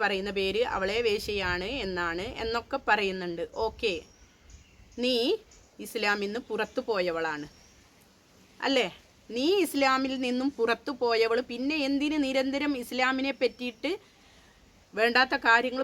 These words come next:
പ്രചരിപ്പിക്കുന്നത്, ഇസ്ലാമിനെ കരിവാരി തേക്കുന്നത്, ഇസ്ലാമിനെ തേജോവധം ചെയ്യുന്നത് എന്തടിസ്ഥാനത്തിലാണ്? നിന-, നിനക്കെല്ലാം എന്തും ആവാം, നിനക്ക്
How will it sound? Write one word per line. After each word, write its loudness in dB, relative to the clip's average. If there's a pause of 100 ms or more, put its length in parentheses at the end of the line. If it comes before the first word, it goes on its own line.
പ്രചരിപ്പിക്കുന്നത്, -2 (120)
ഇസ്ലാമിനെ 0 (260)
കരിവാരി 2
തേക്കുന്നത്, -4
ഇസ്ലാമിനെ -2 (140)
തേജോവധം 0
ചെയ്യുന്നത് -6 (200)
എന്തടിസ്ഥാനത്തിലാണ്? -2 (120)
നിന-, -4 (140)
നിനക്കെല്ലാം -2 (100)
എന്തും -2 (240)
ആവാം, -2 (1400)
നിനക്ക് 2